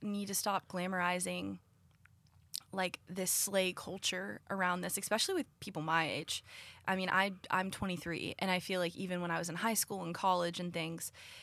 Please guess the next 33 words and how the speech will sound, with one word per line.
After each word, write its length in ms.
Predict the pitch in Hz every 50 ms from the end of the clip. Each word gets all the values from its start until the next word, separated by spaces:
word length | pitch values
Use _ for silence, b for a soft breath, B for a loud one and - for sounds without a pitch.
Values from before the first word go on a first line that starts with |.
| B B B
it 160 | 202 196 -
just 240 | - 208 190 - -
becomes 460 | 214 208 - - 190 185 196 190 185
this 180 | 180 175 175 -
huge 800 | - - - 190 196 190 185 185 175 170 170 - 180 - - - b b b b b b b b b b b b b
fest 480 | - - - - 208 196 196 - - -
of, 120 | 190 185 190
like, 400 | 185 180 180 - - - - - b b b b b b b b
you 100 | 220 226 220
know, 80 | 202
"Please 340 | 202 - - 254 240 226 -
kill 240 | - - 220 214 202
it," 140 | 196 185 -
like, 160 | 202 190 196
"Women's 300 | 208 208 214 214 202 196
rights," 360 | 196 190 185 180 185 185 -
like, 80 | 202 214
"Women's 300 | 208 202 202 196 190 196
rights, 260 | 185 180 180 175 -
women's 260 | 190 185 180 180 180
rights." 260 | 208 208 208 190 - -
And 60 | 196
they 60 | 180
sell 280 | - - - 233 262 294
that 160 | 285 - -
to 120 | - - 196
you 220 | 185 180 180 180
on 120 | - 190 196
the 80 | 190
silver 300 | 185 - 220 208 196 190
platter 320 | 180 - 202 208 233 254 233
of, 80 | 208
like, 140 | 220 214 -